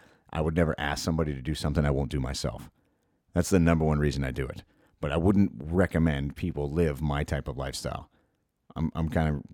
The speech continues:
I'm a little bit cray-cray with the way that I will and won't eat things and when and how I train. Um, but once the discipline's there, once you get to that low body weight, it's easy to maintain as long as you just do the basics,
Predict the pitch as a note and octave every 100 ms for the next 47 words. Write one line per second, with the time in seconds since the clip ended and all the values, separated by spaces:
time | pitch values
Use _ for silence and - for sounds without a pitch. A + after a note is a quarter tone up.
0 | - C#2 D#2+ E2+ E2 - D#2+ D2+ C#2+ C2+
1 | D2 D2+ D2+ D2 D2 C#2+ B1+ - C2+ E2
2 | D2+ D2+ D2+ C#2 C#2 - - - - -
3 | D#2 C#2+ C2 - - _ _ _ - E2
4 | D#2+ D#2 C#2+ F2+ B1+ D2 - _ _ _
5 | _ _ _ _ _ - C#2+ C#2+ C#2+ C2
6 | - _ _ _ - D#2+ F2+ F#2 E2 -
7 | D#2+ C#2+ D2 C#2+ - - D#2+ E2+ E2+ D#2+
8 | E2 C#2 D2 C2 C#2+ D2 D2 D#2 - -
9 | - - - E2+ D#2+ D2+ D2+ C#2+ C#2+ C#2
10 | C2+ C#2 C2+ C#2 C2 C#2 C#2+ C#2 C#2+ A1+
11 | - - -